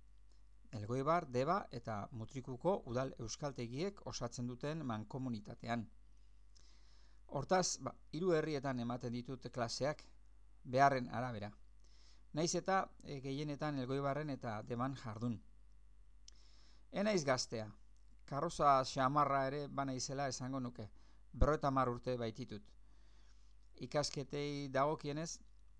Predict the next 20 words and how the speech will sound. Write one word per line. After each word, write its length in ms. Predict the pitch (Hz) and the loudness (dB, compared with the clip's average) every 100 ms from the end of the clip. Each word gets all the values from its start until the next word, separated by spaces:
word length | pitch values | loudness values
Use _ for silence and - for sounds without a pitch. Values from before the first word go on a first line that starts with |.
| - | -12
ekonomia 540 | - 143 165 175 160 | -4 0 0 2 2
ikasi 340 | 143 165 156 151 | 2 0 -2 -2
nuen 280 | 160 175 - | 0 -2 -4
Bilboko 440 | 147 156 147 151 | -4 -4 -2 -2
Sarrikon. 520 | 143 127 139 - 113 107 - - - - - - - - | -2 -2 -4 -4 -4 -6 -16 -20 -20 -20 -20 -20 -20 -4
Hain 120 | 170 | 0
zuzen 340 | 185 190 175 170 | 2 2 2 0
ere, 220 | 156 165 - - - - - | 0 -2 -4 -18 -20 -18 -14
ikasle 380 | 131 165 165 143 | -4 -2 0 2
garaian 480 | 127 143 156 131 127 - - | 2 2 2 0 -2 -8 -6
hasi 220 | 123 160 | -4 -2
nintzen 380 | 170 160 156 143 | -2 0 -2 -2
euskerazko 580 | 147 - 139 131 - | -2 -2 -2 -2 -2
eskolak 440 | 123 - 135 127 120 | -2 0 -2 -2 -2
ematen 360 | 117 123 123 | -4 -4 -4
ere. 200 | 113 110 110 - - - - - - - - | -4 -4 -8 -14 -18 -18 -18 -18 -18 -18 0
Orduko 420 | 131 135 165 - 131 | 4 4 4 2 4
gaueskoletan. 840 | 123 127 156 - 123 117 123 104 104 - - - - - - - - - - | 6 6 4 2 -2 -4 -6 -10 -12 -18 -20 -20 -20 -20 -20 -20 -18 -12 -2
Lehenengo 500 | 143 139 143 147 156 | 0 2 4 4 2
Santutxun, 560 | 135 123 160 - 123 | 0 -2 -2 -2 -2